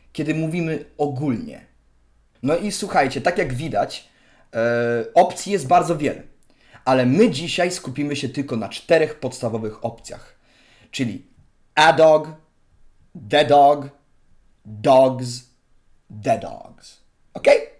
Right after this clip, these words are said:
No i w dużym uproszczeniu można powiedzieć, że te u góry to są ogólne.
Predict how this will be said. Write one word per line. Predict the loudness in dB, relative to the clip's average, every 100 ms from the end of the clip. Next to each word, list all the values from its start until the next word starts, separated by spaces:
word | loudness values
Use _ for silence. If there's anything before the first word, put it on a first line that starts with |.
| _ _ _
No | -2 -2
i | -2
w | -10 -20 -20
dużym | -20 -4 0 2 0 -2
uproszczeniu | -6 -6 -2 -2 0 -2 -4 -10 _ _ _ _ -4
można | 0 0 -2
powiedzieć, | -4 -4 -4 -6 -6
że | 0 2 2 0 -8 _ _ _ _ _ _ _ _ _
te | -2 -2
u | -2
góry | -2 0 0 -2 -8 -12 _ _ _ _ _ _ _ _
to | -4
są | -2 2 4 4 2 -4 -10 _ _ _ _ _ _ _ -4
ogólne. | 0 4 4 2 -6